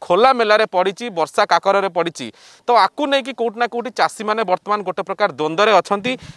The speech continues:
ଯେ ତାଙ୍କ ଧାନକୁ ପ୍ରକୃତ ପକ୍ଷେ ଯେଉଁ କଥା କୁହାଯାଉଥିଲା, ସଠିକ୍ ଭାବରେ ମିଲରମାନେ ନେବେ ତ, ନା ଦଲାଲମାନେ ପୁଣି ଆସିକି ଚାଷୀମାନଙ୍କ ଧାନକୁ କମ୍ ରେଟ୍‌ରେ କିଣିବେ। ଏ ନେଇକି ଅନେକ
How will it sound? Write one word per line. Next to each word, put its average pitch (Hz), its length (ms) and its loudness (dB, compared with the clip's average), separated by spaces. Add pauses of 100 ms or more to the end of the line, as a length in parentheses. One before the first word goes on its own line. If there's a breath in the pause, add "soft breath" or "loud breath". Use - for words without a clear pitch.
ଯେ 214 60 0
ତାଙ୍କ 196 420 0
ଧାନକୁ 190 440 -2
ପ୍ରକୃତ 190 380 -4
ପକ୍ଷେ 214 440 2 (340 loud breath)
ଯେଉଁ 240 120 2
କଥା 214 320 2
କୁହାଯାଉଥିଲା, 208 640 2
ସଠିକ୍ 196 380 -2
ଭାବରେ 214 340 4
ମିଲରମାନେ 214 520 2
ନେବେ 165 300 2
ତ, - 100 -2 (380 soft breath)
ନା 208 160 4
ଦଲାଲମାନେ 247 600 4
ପୁଣି 262 300 0
ଆସିକି 226 440 -4 (240 soft breath)
ଚାଷୀମାନଙ୍କ 220 580 0
ଧାନକୁ 196 420 -2
କମ୍ 202 300 2
ରେଟ୍‌ରେ - 260 -2
କିଣିବେ। 170 380 -4 (240 loud breath)
ଏ 190 120 4
ନେଇକି 240 280 2
ଅନେକ 220 220 2